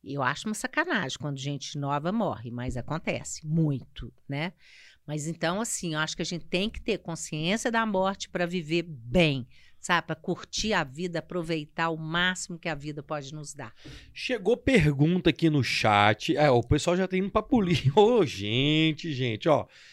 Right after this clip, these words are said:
Speaker 2: Chegou
Speaker 1: Ih.
Speaker 2: um superchat aqui do Rogério. Roberta, boa noite. É, não sei, vamos falar, vamos ver aqui o que que ela acha.
Speaker 1: Hum.
Speaker 2: Tem sentido. Ah, o pessoal gosta de política. Você gosta de política?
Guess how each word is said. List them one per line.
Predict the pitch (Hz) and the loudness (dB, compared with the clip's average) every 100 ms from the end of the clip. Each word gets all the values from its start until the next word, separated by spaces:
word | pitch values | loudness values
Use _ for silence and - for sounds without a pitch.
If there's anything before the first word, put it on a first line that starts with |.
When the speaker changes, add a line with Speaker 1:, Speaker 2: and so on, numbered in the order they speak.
| _ | _
Speaker 2:
Chegou | - 403 185 | 8 10 10
Speaker 1:
Ih. | |
Speaker 2:
um | - | 4
superchat | 220 - 202 160 - 135 135 127 | 2 8 8 8 4 4 4 2
aqui | - 127 | -4 -6
do | |
Rogério. | 120 208 160 123 113 117 135 131 127 - - - - - _ | 4 10 10 10 4 6 6 6 0 -12 -20 -20 -20 -20 _
Roberta, | 214 247 214 185 | 6 10 10 8
boa | 160 247 208 | 4 4 4
noite. | 143 113 - - _ 117 | 4 2 0 -12 _ -6
É, | 107 107 98 90 | -2 -2 -2 -6
não | 98 190 466 | -10 -14 -14
sei, | 571 554 285 | -2 0 2
vamos | 208 - | 0 4
falar, | 349 240 113 | 6 8 6
vamos | 131 277 | 2 2
ver | 180 117 | 4 2
aqui | 98 107 | 2 -6
o | 101 | -6
que | 123 | -2
que | 131 | 0
ela | 123 92 | 0 0
acha. | 82 - - | -4 -10 -10
Speaker 1:
Hum. | 180 180 156 - - - - | -8 -8 -8 -12 -18 -20 0
Speaker 2:
Tem | - 247 | 4 4
sentido. | 311 262 202 - 220 180 151 | 4 0 0 2 2 2 4
Ah, | 127 120 | 4 4
o | |
pessoal | - 135 185 | 2 -2 -2
gosta | 180 196 165 | -2 -6 -12
de | |
política. | - 165 110 135 - | -12 -10 -8 -10 -8
Você | - | -2
gosta | - 508 | 0 0
de | - | -2
política? | 160 269 - - - - | 0 0 -2 -8 -20 -20